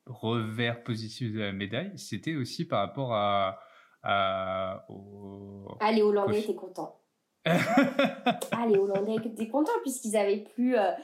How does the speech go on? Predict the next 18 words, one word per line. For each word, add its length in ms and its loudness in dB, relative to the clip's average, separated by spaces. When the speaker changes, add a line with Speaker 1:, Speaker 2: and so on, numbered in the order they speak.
Speaker 2:
des 140 4
jeunes 340 2
touristes 520 0
dans 180 4
le 80 -2
quartier 320 -2
rouge 260 0
en 100 2
train 220 -4
de 60 -2
vomir 440 0
à 80 2
quatre 240 -6
heures 100 -4
du 160 2
matin 500 2
ou 60 2
à 80 2